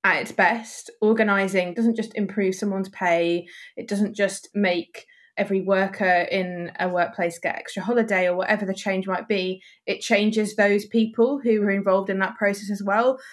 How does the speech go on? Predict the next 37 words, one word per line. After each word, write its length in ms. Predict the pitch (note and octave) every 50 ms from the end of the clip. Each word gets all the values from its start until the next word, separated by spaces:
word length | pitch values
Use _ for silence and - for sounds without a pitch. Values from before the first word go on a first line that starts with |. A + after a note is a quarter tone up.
| - - _
So 160 | - - G#3 G#3
it 200 | G3+ - - _ -
gives 320 | A3+ G#3+ G#3 A3+ A3+ A3+
them 280 | - A3 A3 A3 A3 A3
more 200 | G#3 G3+ G3 G3+
power, 340 | - - G3+ G3 G3 G3+ F#3+
it 240 | F3+ - - -
gives 220 | - G#3 G3+ G#3 G#3+
them 220 | G#3 G3 G3 G3+
more 180 | G3+ G3 F#3 F#3
agency, 480 | F3+ F3+ F3 - F3+ F#3 F#3 - F#3+
it 160 | F3+ - - -
gives 220 | F#3+ F#3 F3+ -
them 140 | F#3+ F3 F3+
more 160 | F#3 F3 F3
confidence. 800 | - - F#3+ F#3 F#3 F#3+ F#3 E3+ E3+ G3 B3 C#4 C#4 - - - _ - - - - - - -
And 100 | G#3 G3+
the 80 | G#3
reason 560 | G3+ A3+ C4 C4 C4+ C#4+ B3 B3 A#3 A3 A3
why 200 | G#3+ G3+ G3+ G3
it's 200 | F#3+ - A3 -
so 140 | - G#3 F#3+
important 720 | F#3+ F#3+ G3 G3 G3 G3+ G3+ G3 - - E3+ E3 E3+ - - _ _ _ - - _ _ _ -
is 160 | G3 F#3+ -
because 420 | - G3+ - - A#3 G#3 G3+ F#3+
without 460 | F#3 A3+ A#3 A#3 A#3+ B3+ B3+ B3 - -
that 200 | G3+ - - -
power 280 | - - G3+ G3 G3+ G3
base 560 | G3 D3 - G#3 G#3+ A3 - - - - - - - - - - _ _ -
existing, 840 | F#3+ F#3+ F#3 F#3+ - G#3+ G#3 G3 - - - G3+ F#3+ F#3 F#3+ F3+ E3+
like, 120 | - - -
across 400 | F#3+ - - - B3 A#3 A3+ -
society, 920 | - A#3 A3+ - A3 G#3 G3 G3 G3+ G3 G3 - F#3+ F3+ F3+ F3 F3+ F#3 F#3 - - - - _ _ _ _
in 180 | - G#3+ A3 G#3
workplaces, 920 | G3 F#3+ F#3+ F#3 - - - G3+ F3+ F#3 F3+ - F#3 F3+ F3 F3 F3 F3 - - -
in 160 | G#3 G3+ G3+
communities, 960 | G3+ - G3+ G3+ G3+ G3+ F#3+ F#3+ F#3+ - F3 E3 D#3+ D#3+ E3 E3 - -